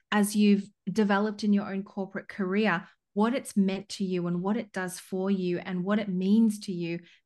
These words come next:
it's gonna be so individual for everybody. But it doesn't have to be touchy. I mean, I guess it gets to the point where you start to develop an incredible relationship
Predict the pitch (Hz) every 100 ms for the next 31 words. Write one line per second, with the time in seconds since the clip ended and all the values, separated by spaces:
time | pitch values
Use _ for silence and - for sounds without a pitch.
0 | - 226 220 247 269 247 - 214 - 190
1 | 185 185 180 175 170 190 185 190 190 180
2 | 160 156 196 _ _ - 269 277 392 466
3 | 262 262 269 214 175 - 202 - 151 -
4 | 202 190 185 - _ - 226 247 254 208
5 | 214 208 214 202 - 208 202 196 190 185
6 | 196 208 208 202 - 202 180 175 175 175
7 | 160 - - - 202 190 196 - - 226
8 | 254 247 226 185 165 - 180 - 185 170
9 | - 151